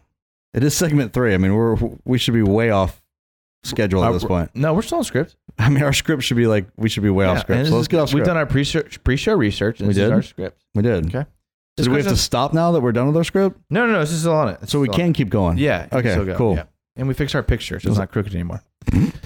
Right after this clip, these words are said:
Speaker 2: And this is from Brent Papino, and he's at Brent Papino. He says, "What would it take for Nick Foles to surpass Mark Brunell as the best Jaguars quarterback? A Super Bowl win, A F C Championship, Super Bowl loss, a couple good years, four playoff years?"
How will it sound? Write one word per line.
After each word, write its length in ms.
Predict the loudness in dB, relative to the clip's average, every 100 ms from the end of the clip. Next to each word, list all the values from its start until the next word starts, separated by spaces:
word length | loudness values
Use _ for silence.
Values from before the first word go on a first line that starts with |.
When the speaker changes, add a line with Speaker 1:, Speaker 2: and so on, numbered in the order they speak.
| -2 -2 -4 -4
Speaker 2:
And 80 |
this 160 | -2 -2
is 100 | -2
from 280 | -2 0 0
Brent 260 | 0 0
Papino, 500 | 0 2 0 -2 -4 -2
and 100 | -2
he's 140 | 0
at 200 | 0 0
Brent 200 | -2 0
Papino. 240 | 0 0 0
He 60 |
says, 240 | 0 -2 0
"What 180 | 0 2
would 140 | 2
it 120 | 0
take 380 | 0 0 -2 -8 -4
for 160 | -2
Nick 240 | 0 -2 -2
Foles 380 | 2 2 2
to 100 | -2
surpass 600 | -2 -2 0 0 0 -2
Mark 280 | 0 -2 0
Brunell 400 | -2 0 2 0
as 100 | 0
the 120 | -4
best 520 | -2 0 0 -2 -8 -4
Jaguars 640 | -2 0 0 2 2 -2
quarterback? 640 | 0 0 2 0 -4 -8 _ _ _ -6
A 120 | -6
Super 260 | -4 -2 0
Bowl 220 | 0 2
win, 360 | 0 0 -4 -8 _ _ -4
A 140 | -2
F 80 | 0
C 160 | -4
Championship, 800 | -2 -2 0 -2 -2 -2 -4 -4
Super 260 | -6 -4 -2
Bowl 240 | 0 0
loss, 400 | 2 2 0 -2
a 80 | -4
couple 260 | -4 -2 -2
good 160 | -2 -2
years, 400 | 0 0 -2 -6
four 280 | -4 -4 0
playoff 460 | 0 2 0 0
years?" 520 | 0 2 2 -2 -12